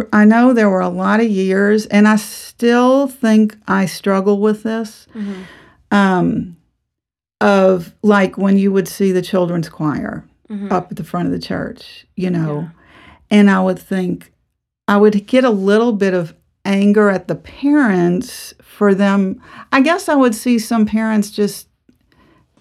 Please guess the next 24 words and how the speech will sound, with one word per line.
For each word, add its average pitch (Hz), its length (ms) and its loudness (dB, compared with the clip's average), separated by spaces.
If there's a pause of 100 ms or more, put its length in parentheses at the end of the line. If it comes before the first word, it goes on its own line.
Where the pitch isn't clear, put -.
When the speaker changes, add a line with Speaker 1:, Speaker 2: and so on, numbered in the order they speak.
(280)
Speaker 1:
you 220 180 2
know, 180 460 0
not 220 260 2
even 226 180 2
giving 196 280 0
a 180 40 -6
second 180 340 -6
thought 175 280 -4
to 170 80 -6
how 175 180 -4
wonderful 196 600 0
it 180 80 -2
is 165 280 -6
to - 120 -10
see 160 640 -6 (800)
these 185 340 -2
kids, 170 600 0
you 196 80 2
know, 170 440 -2 (320)
who, 190 560 4 (160)
you 240 120 2
know, 175 160 2
from 214 200 2
the 196 60 4